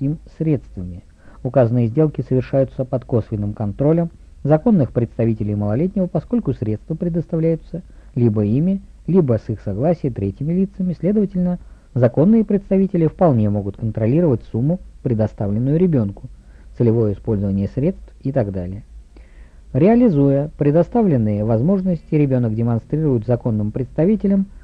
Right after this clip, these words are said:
свою зрелость, взвешенность и обоснованность заключаемых им гражданско-правовых сделок, что позволяет корректировать его поведение еще задолго до достижения дееспособности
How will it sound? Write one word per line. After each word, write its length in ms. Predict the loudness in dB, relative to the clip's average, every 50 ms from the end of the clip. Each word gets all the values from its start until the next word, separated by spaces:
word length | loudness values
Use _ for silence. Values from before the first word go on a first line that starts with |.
| -20 -14 -4
свою 320 | 0 0 0 2 0 -2
зрелость, 480 | -2 0 2 2 2 2 2 0 -4 -6 -14 -20 -20 -20 -20 -20 -20 -20 -20 -20 -20 -20 -20 -20 -20 -20 -20 -20 -20 -20 -20 -20 -20 -20 -20 -20 -20 -20 -20 -20 -20 -20 -20 -10 -6
взвешенность 800 | -4 -2 2 4 4 4 4 2 2 0 0 0 -2 -4 -6 -12 -12 -2
и 100 | 2 2
обоснованность 880 | 4 4 2 0 -2 -4 -4 -2 0 0 0 0 0 -2 -4 -6 -10 -8
заключаемых 880 | -6 -4 -4 -4 -4 -6 -4 -2 0 0 2 2 0 0 -2 -4 -6 -12 -8 -4
им 220 | -2 -2 -2 -2 -6 -10 -4
гражданско-правовых 1080 | 0 2 4 4 2 2 0 -2 -2 -2 -4 -6 -6 -4 0 0 2 2 2 2 0 0
сделок, 540 | 0 0 2 2 2 2 0 -4 -10 -16
что 280 | -6 0 2 2 2 2
позволяет 560 | 0 -2 0 0 0 0 0 0 -2 -4 -6
корректировать 680 | -6 -6 -6 -6 -8 -6 -4 -2 0 0 0 -2 -2 -4
его 160 | -4 -4 -4
поведение 580 | -6 -6 -8 -8 -6 -6 -4 -4 -2 -2 -2 -4
еще 240 | -4 -4 -2 -2 0
задолго 460 | 2 0 0 0 0 0 0 -2 -4
до 120 | -4 -4
достижения 680 | -4 -6 -8 -8 -8 -8 -6 -4 -2 -2 -2 -2 -2 -4
дееспособности 1000 | -4 -6 -6 -6 -8 -8 -10 -10 -8 -6 -6 -4 -4 -4 -6 -8 -10 -10 -10 -10